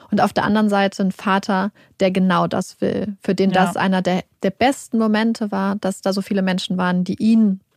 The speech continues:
Speaker 1: quasi und seine Familie unterstützt haben.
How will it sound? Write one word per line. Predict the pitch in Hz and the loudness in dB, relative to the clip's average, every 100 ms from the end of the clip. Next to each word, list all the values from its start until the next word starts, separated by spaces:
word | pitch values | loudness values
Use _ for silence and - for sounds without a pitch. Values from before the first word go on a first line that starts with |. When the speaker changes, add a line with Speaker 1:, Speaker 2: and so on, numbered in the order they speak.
| _ | _
Speaker 1:
quasi | - 165 165 170 | -6 -4 -2 -2
und | 175 175 - _ - | -2 -4 -8 _ -6
seine | - 175 190 | 2 4 4
Familie | - 180 180 | 2 0 2
unterstützt | 180 185 - 196 - - | 0 -4 -4 -4 -6 -8
haben. | - 185 196 | -6 -2 -2